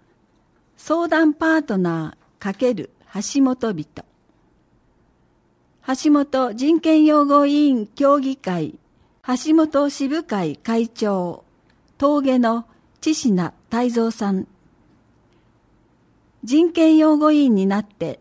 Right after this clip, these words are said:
七年目になります。様々な啓発活動を行う中、小学生を対象にした人権教室ではいつも緊張してしまいますが、授業を通して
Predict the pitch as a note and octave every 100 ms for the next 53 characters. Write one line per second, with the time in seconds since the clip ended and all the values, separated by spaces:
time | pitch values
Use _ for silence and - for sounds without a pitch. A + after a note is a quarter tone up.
0 | _ G#3+ C4+ D4 D4 C#4+ C#4 A#3 E3+ E3
1 | E3+ E3+ F3+ - _ _ _ _ _ _
2 | - A#3 C4 B3+ A3+ G3+ F#3+ G3 - C#4
3 | C4+ C4+ - - C4+ A3+ G3+ E3+ E3+ G#3
4 | A3 G#3+ G#3 G3 F#3+ F3 - _ _ _
5 | _ _ _ _ - D4+ D#4 D#4+ - A#3
6 | G3 F3+ A#3 A#3+ A3+ A3+ A3+ A3+ - -
7 | G#3 G3+ _ _ _ _ - D4 D4+ D#4+
8 | D#4 D#4 D4 D4 - E3+ E3 E3 E3+ _
9 | _ _ - D4 A#3 F3 - B3+ C4 B3
10 | B3+ - A#3+ A3+ G#3+ G#3 G3+ G3+ E3 D#3+
11 | E3 _ _ _ _ _ _ G#3 B3+ B3
12 | A3 F#3+ F3 F3 - A3 A3 - - D#3+